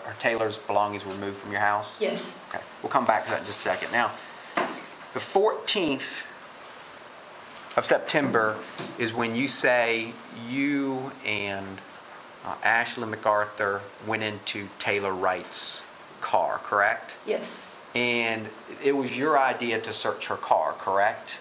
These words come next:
Speaker 2: Yes.
Speaker 1: And you asked Ashley MacArthur to help you?
Speaker 2: Yes.
Speaker 1: And I believe the state introduced into evidence some pictures of some guns that were located in the vehicle?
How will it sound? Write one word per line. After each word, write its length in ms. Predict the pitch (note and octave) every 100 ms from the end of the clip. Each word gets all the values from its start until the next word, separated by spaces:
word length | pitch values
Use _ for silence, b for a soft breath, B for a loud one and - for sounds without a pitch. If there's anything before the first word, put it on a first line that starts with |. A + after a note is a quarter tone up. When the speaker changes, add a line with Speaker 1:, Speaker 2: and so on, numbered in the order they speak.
| -
Speaker 2:
Yes. 300 | F#3+ - -
Speaker 1:
And 100 | A2
you 80 | G#2+
asked 300 | G#2+ A2 -
Ashley 340 | G2+ G#2 A2
MacArthur 460 | G#2 G#2+ G2+ G2+ F#2+
to 60 |
help 340 | G2+ G#2 G2+ A#2+
you? 160 | A2 -
Speaker 2:
Yes. 300 | G#3+ G3+ - - - - - - - - B B B - -
Speaker 1:
And 480 | A#2+ A#2+ A#2 A2+ A2 A2+
I 1300 | - - - - - - - - - - - - -
believe 360 | G#2+ C#3 D3
the 60 | C#3+
state 340 | - C3 A#2+
introduced 440 | A#2 G#2+ G#2+ G#2+ G#2
into 220 | G2 F#2+ - -
evidence 420 | G#2 A2 G#2+ G#2
some 200 | - G2
pictures 460 | - - A#2+ A#2+ G#2+
of 140 | G2+
some 180 | - G2+ F#2 G#2
guns 560 | B2 C3 B2 A#2+ A2+ - B B
that 100 | A2
were 120 | A2+ G2+
located 520 | G#2+ G#2+ A2+ G#2+ G#2
in 100 | G2+
the 100 | F#2+
vehicle? 460 | A2+ A#2+ - C3